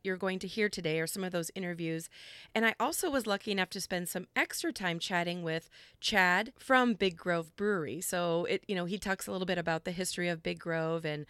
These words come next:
the partnership he has with ragbri. So that part was really cool.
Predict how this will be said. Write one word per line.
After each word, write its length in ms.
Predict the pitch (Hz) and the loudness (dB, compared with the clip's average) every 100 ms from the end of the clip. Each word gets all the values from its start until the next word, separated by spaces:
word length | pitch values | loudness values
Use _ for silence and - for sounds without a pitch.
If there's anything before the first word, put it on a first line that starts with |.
| - - - | -14 -20 -4
the 200 | 180 160 | 0 0
partnership 540 | - 208 190 - 185 | 2 2 2 0 -2
he 120 | 185 | -2
has 300 | 175 170 165 | 0 0 0
with 160 | 170 165 | -4 -4
ragbri. 580 | 165 160 165 151 147 151 | -2 -2 -2 0 0 0
So 320 | - 165 160 | 0 2 2
that 240 | 165 202 | 4 4
part 160 | 311 359 | 4 0
was 140 | 233 | 0
really 160 | 269 277 | 0 -2
cool. 320 | - 302 143 | -2 -4 -4